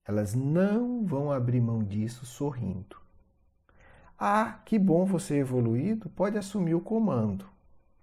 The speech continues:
Não vai ser assim. Não é conto de fadas. Então, esses, essa civilização, esse grupo imenso de espíritos vão vir para a Terra. Novidade até aqui nenhuma. Então, eles estão hoje, digamos,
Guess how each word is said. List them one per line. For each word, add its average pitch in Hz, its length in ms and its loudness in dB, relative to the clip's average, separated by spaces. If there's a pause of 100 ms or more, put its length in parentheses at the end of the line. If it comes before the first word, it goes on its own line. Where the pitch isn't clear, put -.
(220)
Não 180 280 2
vai 156 160 -2
ser 151 180 -6
assim. - 260 -8 (600)
Não 113 140 0
é 139 80 4
conto 117 320 -2
de 123 100 -2
fadas. - 540 -14 (920)
Então, 170 360 0 (440)
esses, 143 460 4
essa 185 300 4
civilização, 123 760 0
esse 143 220 0
grupo 165 420 4
imenso 135 340 0
de 127 80 -2
espíritos 131 480 -6
vão 143 200 -2
vir 131 180 -6
para - 160 -4
a - 20 -4
Terra. - 500 -6 (3000)
Novidade 95 560 -2
até 107 220 -2
aqui 101 160 -4
nenhuma. 117 400 -2
Então, 120 260 0
eles 151 240 4
estão 170 420 2
hoje, 147 460 6
digamos, 110 640 2